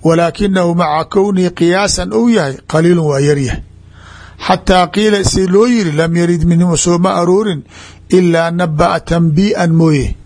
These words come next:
Hadduu ficilkii facala yahay, oo laamta meeshii muctalka ahaan jiray ee hamza kaga jirto, hamzada min xuruufi saxiixay ka mid tahay,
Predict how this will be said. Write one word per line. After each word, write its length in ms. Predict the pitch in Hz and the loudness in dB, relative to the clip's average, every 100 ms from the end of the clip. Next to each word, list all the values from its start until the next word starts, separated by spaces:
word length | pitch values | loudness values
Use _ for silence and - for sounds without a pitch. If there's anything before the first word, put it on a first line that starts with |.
| - - - - - - - - - - - - - - - - | -20 -20 -20 -20 -20 -20 -20 -20 -20 -20 -20 -20 -20 -20 -20 -12
Hadduu 400 | - 156 165 165 | -6 0 0 2
ficilkii 460 | - 185 170 - | 0 0 -2 -2
facala 380 | 151 156 147 170 | 0 0 -2 -2
yahay, 340 | 185 151 107 110 - - - - - - - - - - - - | 0 -2 -4 -12 -18 -20 -20 -20 -20 -20 -20 -20 -20 -20 -20 -4
oo 140 | 160 160 | -2 0
laamta 460 | 160 196 202 190 | 0 0 -2 -2
meeshii 480 | 175 190 208 - 185 | 0 0 0 -2 -2
muctalka 480 | 175 175 - 160 - 151 | -2 -2 -2 -4 -2 -2
ahaan 240 | 170 190 | -2 0
jiray 260 | 165 165 160 | 0 0 2
ee 140 | 160 | 0
hamza 340 | 139 156 151 156 | 0 -2 -2 -4
kaga 240 | - 170 196 | -2 0 2
jirto, 360 | 160 143 165 - - - - - | 0 0 -2 -4 -10 -20 -20 -12
hamzada 500 | - 160 156 196 196 | -4 0 2 0 0
min 160 | 175 156 | -2 -2
xuruufi 360 | 165 202 233 - | 0 0 0 -2
saxiixay 500 | - 156 202 143 147 | -4 -4 -4 -2 -4
ka 100 | - | -4
mid 140 | 156 156 | -4 -2
tahay, 220 | 147 131 | -2 -2